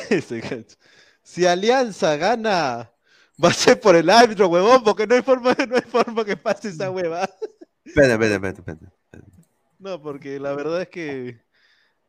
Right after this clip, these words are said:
Speaker 1: no, o sea, o sea, ya sabemos, pero hoy día va a ganar Alianza por, porque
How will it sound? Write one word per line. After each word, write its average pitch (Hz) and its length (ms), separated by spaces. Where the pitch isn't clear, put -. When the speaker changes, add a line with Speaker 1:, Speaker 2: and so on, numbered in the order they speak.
Speaker 1:
no, 262 320
o 220 100
sea, 208 400
o 185 80
sea, 202 580
ya 247 180
sabemos, 196 560
pero 131 140
hoy 180 80
día 220 140
va 214 80
a 202 100
ganar 196 140
Alianza 185 500
por, 107 360
porque 110 500